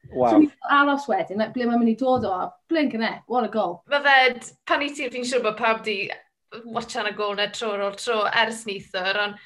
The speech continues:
Speaker 3: fi ffili cofio pwy nath tweeto hwn, ond nath rhywun tweeto yn Saesneg gweud, yy, "I'm not sure if I put the wrong T V channel on, 'cause I seem to be watching Belgium against Brazil here."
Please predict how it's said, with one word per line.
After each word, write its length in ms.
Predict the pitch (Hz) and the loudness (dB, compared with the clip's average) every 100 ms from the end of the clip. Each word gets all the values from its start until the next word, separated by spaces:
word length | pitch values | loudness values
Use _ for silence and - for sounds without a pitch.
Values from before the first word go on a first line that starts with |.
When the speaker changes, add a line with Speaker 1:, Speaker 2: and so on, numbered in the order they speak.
| - _ _ | -20 _ _
Speaker 3:
fi 240 | 254 - | -20 -12
ffili 180 | 247 262 | -8 -4
cofio 200 | 247 240 240 | -2 0 -2
pwy 200 | 254 214 | -4 -4
nath 200 | 208 - | -4 -10
tweeto 360 | 247 226 - 190 | -12 -10 -6 -4
hwn, 200 | 180 175 185 | -4 -6 -6
ond 120 | 190 | -8
nath 240 | 202 208 - - | -10 -14 -20 -16
rhywun 300 | 220 208 208 | -8 -8 -8
tweeto 360 | 220 233 220 208 | -10 -10 -8 -8
yn 80 | 202 | -8
Saesneg 680 | 202 240 - - 247 226 226 | -8 -8 -8 -8 -4 -4 -4
gweud, 380 | - 214 208 202 | -4 -2 -2 -4
yy, 200 | 214 208 202 - - - - | -2 -2 -4 -18 -20 -20 -10
"I'm 120 | 311 | -2
not 180 | 392 453 | 0 0
sure 120 | 381 - | -2 -2
if 80 | |
I 80 | 262 | -4
put 240 | 240 262 254 | -4 -6 0
the 80 | |
wrong 260 | 233 240 240 | 2 2 0
T 200 | 247 262 | -6 -8
V 200 | 247 247 | -8 -8
channel 360 | 247 202 175 - | -4 -4 -2 -4
on, 180 | 180 | -4
'cause 120 | 220 254 | -6 -4
I 100 | 269 | -4
seem 320 | 285 277 294 | -6 -10 -12
to 100 | - | -8
be 120 | 294 | 0
watching 380 | 220 - 214 202 | 0 0 -6 2
Belgium 440 | 247 240 240 269 | 2 2 0 0
against 400 | 254 254 262 - | 2 2 2 -6
Brazil 440 | 254 247 269 285 247 | -6 2 4 4 2
here." 320 | 233 180 | 2 2